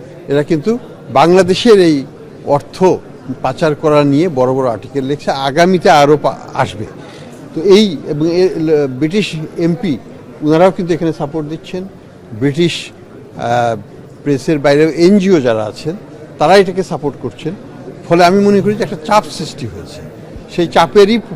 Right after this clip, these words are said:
ফলশ্রুতিতে আজকে আমরা দেখলাম যে কিছু ব্রিটিশ ক্রাইম এজেন্সি, যেটা এনসিএ বলে, তারা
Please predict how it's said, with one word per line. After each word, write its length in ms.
ফলশ্রুতিতে 760
আজকে 360
আমরা 300
দেখলাম 340
যে 160
কিছু 320
ব্রিটিশ 360
ক্রাইম 240
এজেন্সি, 360
যেটা 260
এনসিএ 560
বলে, 160
তারা 300